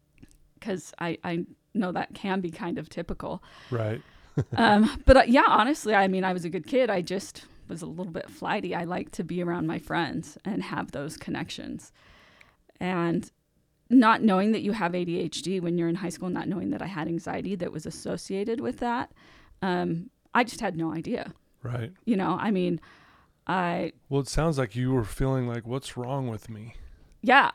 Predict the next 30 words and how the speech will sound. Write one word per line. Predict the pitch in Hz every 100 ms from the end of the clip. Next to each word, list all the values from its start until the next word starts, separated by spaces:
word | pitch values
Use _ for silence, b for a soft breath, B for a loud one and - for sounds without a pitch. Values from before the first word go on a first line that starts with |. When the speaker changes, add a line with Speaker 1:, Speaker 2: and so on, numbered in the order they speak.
| 143
Speaker 2:
Why | 123 139
am | 139 131
I, | 135 135
why | 120 131
can't | 135 143
I | 127
be | 123
like | 127 123
this | 123 117
person? | - 120 - 113 113
Why | 117 131 135
can't | 175 131 156
I | -
do | 123
Speaker 1:
Exactly. | 117 120
Speaker 2:
this? | 117 - - b b b
So | -
ultimately | 135 170 151 131
what | 117 117
I | 117 110
hear | - 123
you're | 110
saying, | 98 - 143 139 117
and | 117 127 123
I | 120
think | 107 139
this | 127 127
is |
very | 110 127 123
common, | - - 113 127 147